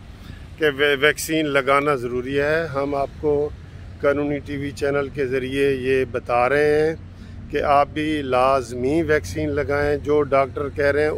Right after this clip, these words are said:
उसके मुताबिक करें। ये टूने टोटके और या जो इधर उधर के लोग बताते हैं ना, वो कोई कोरोना नहीं हैगा, वो ड्रामा है, वो फलाना, इनकी बातों पे यकीन ना करें, ठीक है। देखिए, हमें किसी चीज़ का नहीं पता होता है तो डॉक्टर ही हमें बता सकता है ना,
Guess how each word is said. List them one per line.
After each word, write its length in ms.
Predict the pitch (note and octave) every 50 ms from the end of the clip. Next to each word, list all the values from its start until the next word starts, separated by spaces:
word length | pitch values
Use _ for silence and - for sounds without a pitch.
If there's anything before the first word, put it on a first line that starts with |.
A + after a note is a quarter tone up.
| -
उसके 220 | D3+ - - F3 D#3
मुताबिक 500 | C#3+ C3 A#2+ - C3+ C3 A#2+ C3 C3 -
करें। 220 | C#3 B2+ B2+ B2+ A#2+ - - - - - - - - - - C3+
ये 160 | C#3+ D3 D3
टूने 400 | - - D#3+ D#3 D3+ D#3 D#3 D#3 D3
टोटके 540 | A#2+ C#3+ D3+ D3 C3 A2 - - D#3 D#3 D#3
और 180 | D#3 D3+ C#3+
या 180 | C#3+ D3 D3 D3
जो 180 | C#3+ C#3 D3+ D3+
इधर 200 | D3 D3 C#3+ D#3
उधर 240 | D3+ D3+ C#3 D3+ C#3+
के 160 | C3+ - D3+
लोग 260 | C#3 C#3 D3+ D3 C#3+ C3+ D3+ D3 C#3 C#3+ C#3+ C3+ C3 - - - - - - - - -
बताते 380 | C#3 C3+ D3 D3 D3 C3+ D3 E3+
हैं 100 | F3+ F#3
ना, 80 | F#3
वो 140 | F3 F3 E3+
कोई 280 | D#3+ - E3+ F3 F3 F3
कोरोना 440 | E3+ - F3 D#3+ E3 D#3+ E3 E3+ E3+
नहीं 200 | E3 E3 E3+ E3+
हैगा, 540 | D#3+ D3+ C#3+ C#3 D#3 D#3 D#3 D#3 D3+ D3+ D3+
वो 160 | D#3 D#3 D#3
ड्रामा 420 | C#3+ D3+ D#3 D3+ D3+ D3 D3+ D#3
है, 240 | D#3 D#3 D3+ D3+ D#3
वो 100 | D#3+ D#3
फलाना, 420 | D3 C#3+ D3 D3 C#3+ D3 D#3 D#3
इनकी 280 | E3 D#3 D3+ C#3 C3+ D#3+
बातों 320 | C#3 B2+ C3+ C3+ C3+ D3+ C#3
पे 180 | C3 C#3 B2+
यकीन 360 | B2+ B2 - - C#3 C#3+ C3+ B2+
ना 120 | B2+ B2+ A#2+
करें, 260 | - B2 A2 A2 G#2+ - - - - - - - -
ठीक 200 | - D#3+ F3+ E3+
है। 100 | A3+ G#3+ F#3+ - - - - - - - - - - - - - - - - - - - - - - - - - - - -
देखिए, 240 | C#3+ F3+ F#3 G#3 G#3
हमें 340 | G3+ G3 G3+ G3+ G#3 G3 E3
किसी 280 | G3 G3 F#3 - F3+
चीज़ 300 | E3 F3 F#3 F3+ D#3+ - -
का 100 | F#3+ F#3
नहीं 220 | E3+ F#3+ G3 F#3+
पता 220 | E3+ F3+ E3+ F#3 F3+
होता 240 | F3 E3 E3+ F3+
है 60 | F3+ F#3
तो 140 | F#3+ G3 F3+
डॉक्टर 440 | C#3+ D#3 D#3 E3 D#3 - G3+ G3+ A3
ही 140 | A3+ A3 G3+
हमें 220 | F#3+ F#3 F3 D#3+ C#3+
बता 260 | D3 - C#3+ C3 C3
सकता 320 | - - - - - - C3+
है 80 | C3+
ना, 140 | D3 F#3+ A3